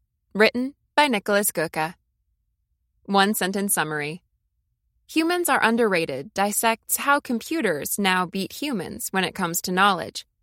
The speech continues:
but will never surpass us in social skills or creativity.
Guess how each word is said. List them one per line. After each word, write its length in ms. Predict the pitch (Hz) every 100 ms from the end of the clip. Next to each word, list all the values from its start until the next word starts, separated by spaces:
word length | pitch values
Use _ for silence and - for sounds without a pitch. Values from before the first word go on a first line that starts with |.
| _
but 140 | 202
will 100 | 175
never 380 | 190 202 285 339
surpass 560 | - 320 - 269 220 147
us 240 | 139 - -
in 140 | 175
social 420 | - 185 208 269
skills 540 | - 226 202 202 - - _
or 240 | 240 247 247
creativity. 960 | - 220 190 190 185 - 151 147